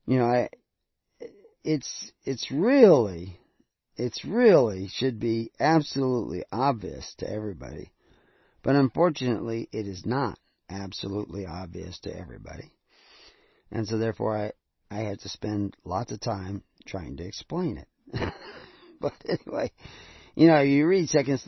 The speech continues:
Thessalonians two eleven, it says, "And for this cause shall," you know, cause, "God shall send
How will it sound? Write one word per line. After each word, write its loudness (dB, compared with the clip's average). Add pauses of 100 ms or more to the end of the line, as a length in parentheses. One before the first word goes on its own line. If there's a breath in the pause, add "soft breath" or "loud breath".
(200)
Thessalonians 0
two 2
eleven, -6
it -10
says, -6 (520 soft breath)
"And -2
for 2
this 0
cause 6
shall," 2 (1000)
you 2
know, -6 (240)
cause, -2
"God 2
shall -2
send 0